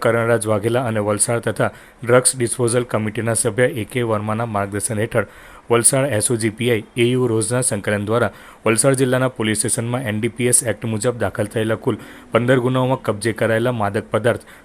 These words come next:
નાર્કોટિક્સના મુદ્દામાલની નાશ નિકાલની કાર્યવાહી સોળમી જાન્યુઆરીના રોજ ભરૂચ જિલ્લામાં વાગરા તાલુકામાં દહેજ જી આઈ ડી સીમાં આવેલી બેલ કંપનીમાં ડ્રગ્સ ડિસ્પોઝલ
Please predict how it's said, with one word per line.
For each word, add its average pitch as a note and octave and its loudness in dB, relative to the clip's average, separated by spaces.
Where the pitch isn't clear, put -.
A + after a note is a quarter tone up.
નાર્કોટિક્સના B2 0
મુદ્દામાલની A2+ -2
નાશ A2+ 0
નિકાલની A#2 -2
કાર્યવાહી G#2 0
સોળમી A2+ -4
જાન્યુઆરીના G#2 -2
રોજ A#2+ -2
ભરૂચ B2 6
જિલ્લામાં C3 4
વાગરા G#2+ 2
તાલુકામાં A2+ -2
દહેજ B2 6
જી C3 4
આઈ B2 2
ડી B2+ 2
સીમાં B2+ 2
આવેલી B2 0
બેલ G#2+ 0
કંપનીમાં A2 -4
ડ્રગ્સ B2 4
ડિસ્પોઝલ A#2+ 0